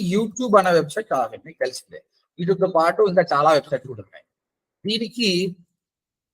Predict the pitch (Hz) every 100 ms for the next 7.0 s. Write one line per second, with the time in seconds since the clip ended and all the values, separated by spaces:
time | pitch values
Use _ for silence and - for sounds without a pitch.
0 | _ _ _ - 175 180 196 185 - 214
1 | 233 247 - _ 147 151 147 151 156 147
2 | 131 127 117 - 104 - - - - _
3 | _ _ _ _ - 170 165 165 175 202
4 | 202 185 196 202 190 185 196 180 190 202
5 | 190 185 202 196 190 170 180 196 180 180
6 | 185 180 190 175 180 185 190 - 196